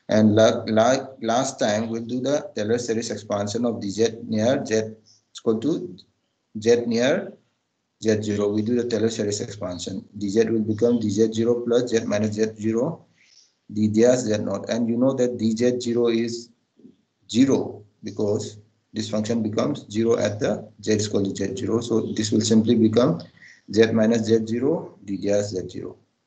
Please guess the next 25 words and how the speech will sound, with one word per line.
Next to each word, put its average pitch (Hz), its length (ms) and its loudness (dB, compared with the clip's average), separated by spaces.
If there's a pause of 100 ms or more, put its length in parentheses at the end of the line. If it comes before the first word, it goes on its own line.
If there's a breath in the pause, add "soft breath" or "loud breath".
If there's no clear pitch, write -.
(320)
So 110 160 -6
D 101 180 0
Z 127 220 2
can 113 180 -2
be 110 80 2
replaced 104 400 0
by 104 160 2
Z 107 220 0
minus 107 320 -2
Z 107 160 -2
zero, 117 280 -2
D 90 140 -6
dash 98 200 -4
Z 95 280 -8
zero. - 120 -10 (1400 loud breath)
So 107 100 0
F 107 140 2
Z 123 180 0
will 123 120 0
simply 123 340 -2
become 120 360 -2
N 110 180 0
Z 120 220 -2
by 110 240 0
Z 110 160 -2